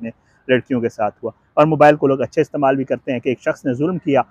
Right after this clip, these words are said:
और उसकी वीडियो बना के उन्होंने सोशल मीडिया पे डाली, वायरल हुई, पुलिस ने एक्शन लिया, वरना तो पुलिस ने एक्शन नहीं लेना था। पुलिस को कैसे पता कि एक बहू को एक ससुर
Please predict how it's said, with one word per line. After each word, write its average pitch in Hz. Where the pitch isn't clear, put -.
और 165
उसकी 170
वीडियो 160
बना 143
के 151
उन्होंने 139
सोशल 156
मीडिया 143
पे 139
डाली, 127
वायरल 139
हुई, 135
पुलिस 135
ने 139
एक्शन 131
लिया, 127
वरना 127
तो 135
पुलिस 127
ने 131
एक्शन 117
नहीं 190
लेना 104
था। 117
पुलिस 180
को 185
कैसे 139
पता 127
कि 127
एक 120
बहू 131
को 123
एक 113
ससुर -